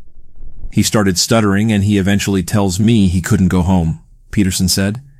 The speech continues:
He said that the F B I was there waiting to collect D N A samples from him. "He continues to tell me his best friend's girlfriend was murdered." The man put his foot up on a table, and his raised pant leg, revealing a hunting knife with a jagged edge strapped to his shin.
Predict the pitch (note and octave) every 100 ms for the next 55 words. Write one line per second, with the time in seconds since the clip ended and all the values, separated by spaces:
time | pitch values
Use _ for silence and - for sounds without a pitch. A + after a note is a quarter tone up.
0 | - - - - C3+ F3 E3+ D3 C3+ C3
1 | C3 C#3 A#2+ A#2 G2+ F2 F2+ E2 D#2+ F#2+
2 | G#2 G2 - - G2 F#2+ - G#2 G2 G#2
3 | G#2 F#2+ D#2 E2 - E2+ D#2 C#2 - _
4 | - - - G#2 G#2+ G#2 B2+ A#2 G2 -
5 | E2+ G#2 G2 F2+ F#2 F#2 D#2+ G2 - G2
6 | F2 D#2+ G2+ G2 - F2 E2+ E2+ E2+ F2+
7 | F2+ C#2+ C2 - - - - - - -
8 | F#2 G2 G#2 F#2+ F#2+ F2+ - B2 G2 F#2
9 | E2+ D#2+ G#2+ F#2+ D#2 D#2 G2 F2+ E2 E2
10 | G#2 G#2 F#2+ - A2 E2+ D#2+ D2 D#2 -
11 | - A#2 G#2+ C3 C#3+ A#2+ G2+ C3 C#3+ G2
12 | D#2+ D2 D#2+ G2 F#2 F#2 A2 A2 G#2+ G2+
13 | E2 - A2+ G2 - F#2+ F2+ - F#2+ D2+
14 | D2+